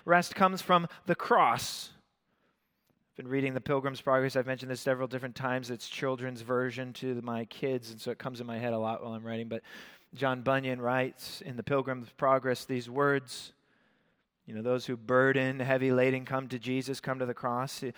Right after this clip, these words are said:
John Bunyan writes this, "He ran, Christian ran thus, and he came at a place somewhat ascending up a hill. And upon that place stood a cross, and a little below in the bottom a sepulchre, tomb."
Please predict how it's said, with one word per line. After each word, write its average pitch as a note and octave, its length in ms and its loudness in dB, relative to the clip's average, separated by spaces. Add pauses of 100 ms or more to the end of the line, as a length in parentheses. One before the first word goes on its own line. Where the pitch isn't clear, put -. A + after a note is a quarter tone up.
(220)
John C#3 200 2
Bunyan C#3+ 300 2
writes C#3 200 0
this, C#3+ 180 2 (180)
"He F#3+ 280 2
ran, E3 500 4
Christian D#3 400 -2
ran D3+ 420 0
thus, D#3+ 420 2 (220)
and C#3 80 -6
he D3 60 -2
came G#3 480 4
at E3 100 4
a D#3+ 60 2
place D3+ 380 2
somewhat F3 580 0
ascending D3+ 760 0
up - 140 -4
a B2+ 60 2
hill. B2 340 4 (340)
And C#3+ 100 0
upon F3+ 380 4
that E3+ 220 4
place E3+ 300 6
stood - 280 0
a E3+ 60 4
cross, - 880 -2 (1300)
and A#2+ 80 -10
a B2+ 60 4
little G3 220 4
below D3+ 420 8
in D#3 80 2
the D3 80 0
bottom D#3 420 4
a B2 60 2
sepulchre, B2 680 -2 (960)
tomb." A#2 400 -6